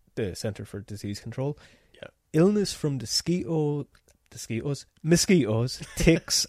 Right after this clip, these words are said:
Speaker 1: and fleas is on the rise, having tripled in the U S,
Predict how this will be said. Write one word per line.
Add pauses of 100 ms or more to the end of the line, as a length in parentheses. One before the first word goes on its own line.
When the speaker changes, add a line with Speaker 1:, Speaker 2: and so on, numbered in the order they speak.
Speaker 1:
and
fleas (960)
is
on
the
rise,
having
tripled
in
the
U
S,